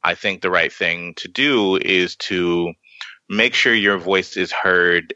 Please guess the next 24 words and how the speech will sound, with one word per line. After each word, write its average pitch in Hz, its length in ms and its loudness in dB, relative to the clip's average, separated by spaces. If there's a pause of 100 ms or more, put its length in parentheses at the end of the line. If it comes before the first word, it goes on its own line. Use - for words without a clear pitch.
in 90 140 -2
support - 680 -2
of 80 160 0
the 76 80 -4
people 78 340 -4
who 80 100 -2
are 78 80 2
trying 76 200 0
to 73 80 -4
push - 220 -4
initiatives, 73 680 -2 (160)
right? 82 300 2 (500)
A 92 160 2
thing 120 220 0
that 101 160 0
happens 87 320 -2
a 78 40 -4
lot 73 420 0 (100)
is 73 440 -4 (160)
if 85 160 0 (100)
I'm 104 180 2
pushing 92 320 0
an 80 80 0
initiative 76 680 -2